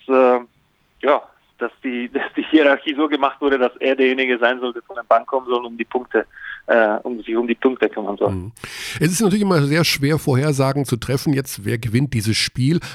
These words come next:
Speaker 2: Aber mal angenommen, man würde dich jetzt fragen, so wie wir das jetzt tun, es würde am Sonntag die Playoff-Serie beginnen.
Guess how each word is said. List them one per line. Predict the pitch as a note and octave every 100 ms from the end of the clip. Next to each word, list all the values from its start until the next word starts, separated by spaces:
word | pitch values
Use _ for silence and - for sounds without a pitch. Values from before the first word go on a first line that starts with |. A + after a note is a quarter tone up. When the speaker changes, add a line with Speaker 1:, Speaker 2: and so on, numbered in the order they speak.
| -
Speaker 2:
Aber | C#3 E3
mal | D#3
angenommen, | - G3 G3+ F#3+ F#3
man | F3 D3+
würde | D#3+
dich | D#3+ D#3+
jetzt | C#3+ -
fragen, | B2+ B2 E3 F3+
so | C#3 C3+
wie | B2
wir |
das | D3 C#3+
jetzt | C3 -
tun, | - D3 F3+ - - -
es | C#3+ C3
würde | C3+ E3 D#3
am | C3
Sonntag | A#2+ E3 D#3 -
die | - B2+ B2 A2+ A2 -
Playoff-Serie | G3 A#3+ C3 - G2+ G#2+ G#2 G#2
beginnen. | G2 G2 G2 F#2